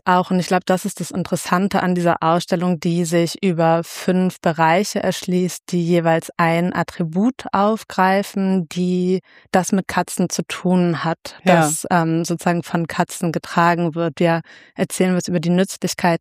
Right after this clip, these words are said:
Speaker 1: der Katze, ähm, die sehr wichtig war in der Domestizierung der Katze, beziehungsweise zu dem Moment, an dem sich die Katze dem Menschen angeschlossen hat. Das ist ja eine zweiseitige Geschichte, die auch noch nicht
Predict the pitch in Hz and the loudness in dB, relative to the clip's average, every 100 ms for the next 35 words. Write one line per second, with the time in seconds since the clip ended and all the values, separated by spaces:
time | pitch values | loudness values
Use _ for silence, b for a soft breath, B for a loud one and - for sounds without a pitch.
0 | 170 165 - 160 - 170 160 170 B B | -2 -2 -2 -4 -2 -2 0 -2 B B
1 | B B - 170 160 156 160 233 - 180 | B B -2 0 2 0 -2 -4 -6 0
2 | 175 165 160 - - 170 165 160 202 - | 2 2 0 -2 -4 0 2 2 0 0
3 | 185 175 160 165 165 - 175 170 160 165 | -4 0 2 4 2 2 0 0 0 -2
4 | - - - 226 190 170 - 170 160 156 | -6 -10 -2 0 2 0 0 -4 -4 -6
5 | - 170 - 160 156 - 160 - b b | -4 -4 -2 -2 -2 -2 -4 -4 b b
6 | b b _ _ _ _ - 180 151 - | b b _ _ _ _ -6 -4 -4 -2
7 | 180 175 170 165 165 160 170 170 - 170 | 2 2 4 2 2 2 2 0 0 -2
8 | 160 165 156 - 165 - 175 - 165 160 | 0 0 -2 -6 -8 -2 -2 -2 -2 0
9 | 160 170 196 226 202 185 - 185 - 170 | 2 2 2 0 0 0 0 0 0 -2
10 | 175 165 170 - 165 165 165 160 160 160 | -2 -4 -6 -2 0 0 -2 -2 -4 -6
11 | - - 165 180 208 208 196 202 185 180 | -8 0 2 4 4 2 2 0 -2 -2
12 | - 196 - 170 - 165 - - 170 165 | -2 -2 -2 -4 0 -2 -4 -8 -6 -8